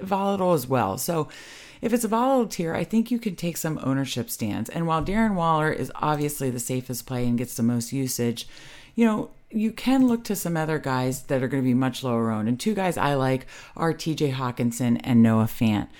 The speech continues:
Both are still getting a lot of targets, and I don't think people are gonna be really interested in playing them as much.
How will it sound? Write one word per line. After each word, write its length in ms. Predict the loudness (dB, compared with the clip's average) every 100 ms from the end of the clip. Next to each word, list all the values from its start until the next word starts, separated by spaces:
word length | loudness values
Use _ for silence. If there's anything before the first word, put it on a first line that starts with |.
| -20 -20 -2
Both 220 | 2 2 2
are 80 |
still 260 | -2 0 0
getting 220 | 0 0
a 80 | 0
lot 180 | 0 -2
of 100 | -6
targets, 640 | -4 -4 0 0 0 -6 -8 -20 -14 0
and 540 | 2 2 2 0 -4 -12 -16 -8
I 80 | -8 -4
don't 240 | -4 -2 -2
think 180 | -4
people 260 | -2 -2 0
are 40 |
gonna 120 | 0 -2
be 120 | -2
really 260 | 0 0
interested 480 | -2 -6 -6 -4 -2
in 160 | 0 -2
playing 340 | -4 -2 -2
them 200 | -2 -2
as 200 | -2 -4
much. 360 | -2 -2 -2